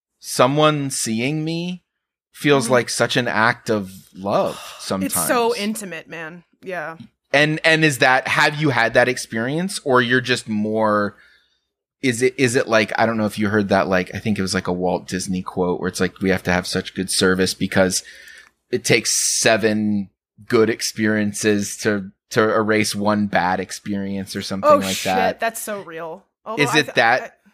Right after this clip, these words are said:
Speaker 2: yeah.
Speaker 1: is it that thing with being perceived where it's like, "No, I've been perceived positively, but the negatives just weigh on me so much more"?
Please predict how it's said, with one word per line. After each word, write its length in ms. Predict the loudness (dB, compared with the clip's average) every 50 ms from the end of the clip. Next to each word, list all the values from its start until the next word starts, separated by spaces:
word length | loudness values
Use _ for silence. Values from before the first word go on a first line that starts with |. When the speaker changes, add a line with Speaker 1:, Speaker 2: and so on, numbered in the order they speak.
| _ _ -20
Speaker 2:
yeah. 200 | -20 -18 -12 -8 -8
Speaker 1:
is 120 | -6 -6
it 160 | -6 -6 -2 2
that 320 | 4 4 4 4 2 -2
thing 380 | -2 -2 -2 -2 -2 -4 -4 -4
with 240 | -2 -2 -2 -4 -6
being 240 | -6 -6 -6 -6 -8
perceived 580 | -8 -10 -10 -10 -8 -8 -8 -6 -6 -8 -8 -6
where 180 | -6 -4 -4 -4
it's 140 | -4 -6 -6
like, 220 | -6 -6 -6 _ _ _ _ _ _ -6
"No, 240 | 0 2 4 6 6
I've 220 | 6 4 2 0
been 160 | -2 -2 -2 -2
perceived 480 | -6 -6 -6 -6 -8 -8 -10 -12 -14
positively, 960 | -6 0 4 4 4 4 2 0 -2 -4 -4 -4 -4 -4 -4 -4 -6 -6 -10 _ -18 _ _ _ -12
but 140 | -10 -4 -2
the 80 | 0 2
negatives 680 | 2 4 4 4 4 4 2 2 0 0 -2 -4 -6
just 260 | -8 -6 -6 -6 -6 -4
weigh 280 | -2 0 2 4 4
on 180 | 2 0 0 -4
me 120 | -6 -8
so 200 | -8 -8 -10 -10
much 260 | -10 -12 -14 -16 -16
more"? 340 | -16 -16 -18 -18 -20 -20 _